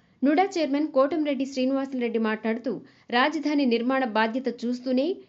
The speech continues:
నియోజకవర్గ అభివృద్ధికి మంత్రి నారాయణ చేస్తున్న కృషి ఎనలేనిదన్నారు. ప్రజల కోసం ప్రతి ఆరు కిలోమీటర్లకి ఒక పార్కు ఏర్పాటు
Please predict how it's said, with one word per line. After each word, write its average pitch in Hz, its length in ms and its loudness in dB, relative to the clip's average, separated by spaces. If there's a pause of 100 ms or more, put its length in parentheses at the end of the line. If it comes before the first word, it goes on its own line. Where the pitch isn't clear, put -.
(100)
నియోజకవర్గ 311 640 0
అభివృద్ధికి 277 800 -2
మంత్రి 247 340 0
నారాయణ 262 400 2
చేస్తున్న 254 420 -2
కృషి 254 500 -2
ఎనలేనిదన్నారు. 208 920 0 (380)
ప్రజల 285 280 2
కోసం 294 400 0
ప్రతి 254 380 0
ఆరు 262 300 2
కిలోమీటర్లకి 269 760 0
ఒక 220 240 -2
పార్కు 262 380 -2
ఏర్పాటు 262 440 0